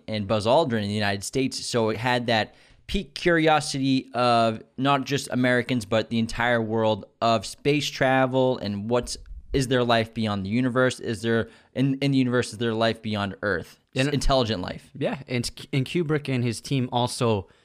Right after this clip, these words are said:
Speaker 2: accurately predicted technologies that we have nowadays, and I'm sure there are technologies in this film that we haven't achieved yet, but seem very much likely to happen in the future.
Speaker 1: This episode of Raiders of the Lost podcast is brought to you by our friends at manscaped dot com. Get twenty percent off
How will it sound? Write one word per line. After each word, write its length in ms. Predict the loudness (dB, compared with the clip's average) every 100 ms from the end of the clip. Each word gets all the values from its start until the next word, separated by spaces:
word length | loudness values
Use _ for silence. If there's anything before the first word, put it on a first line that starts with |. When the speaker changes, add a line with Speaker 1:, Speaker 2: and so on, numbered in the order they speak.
| _ -4
Speaker 2:
accurately 600 | -2 -2 -2 -2 -2 -2
predicted 680 | -4 -2 -2 -2 -4 -4 -6
technologies 600 | -6 -2 -2 -2 -4 -6
that 120 | -6
we 120 | -4
have 180 | -2 -2
nowadays, 640 | 0 0 0 -2 -4 -4
and 220 | -4 -6 -8 _ _ _
I'm 200 | -2 -2
sure 280 | -2 -2 0
there 260 | 2 0 0
are 100 | -2 -10
technologies 540 | -8 -4 0 -2 -2 -4
in 60 |
this 120 | -4 -4
film 220 | -4 -2
that 120 | -2
we 60 | -2
haven't 240 | -2 -6
achieved 340 | -6 -2 -2
yet, 200 | 0 -2
but 200 | 0 -4 -6 _
seem 420 | -10 -2 -2 -2 -4
very 280 | 2 2 2
much 340 | 0 -2 -4
likely 400 | -2 -2 -2 -4
to 100 | -2
happen 360 | 0 0 -2 -4
in 100 | -6
the 60 |
future. 440 | -6 -10 -8 -10 -12 _ -4
Speaker 1:
This 140 | -2
episode 420 | -2 -2 0 0
of 200 | 2 0
Raiders 260 | 2 2 0
of 80 | 0
the 40 |
Lost 240 | 0 0 -2
podcast 560 | -2 -2 0 -2 -2
is 60 | -4
brought 240 | 0 0
to 60 | 0
you 80 | -4
by 180 | -4 0
our 160 | 0 0
friends 320 | -2 -2 -2
at 120 | -2
manscaped 520 | 0 -2 -2 -4 -2
dot 240 | 0 0 0
com. 300 | -4 -4 -6
Get 160 | -6 -4
twenty 220 | -2 -2
percent 260 | -2 -2
off 180 | -2 -2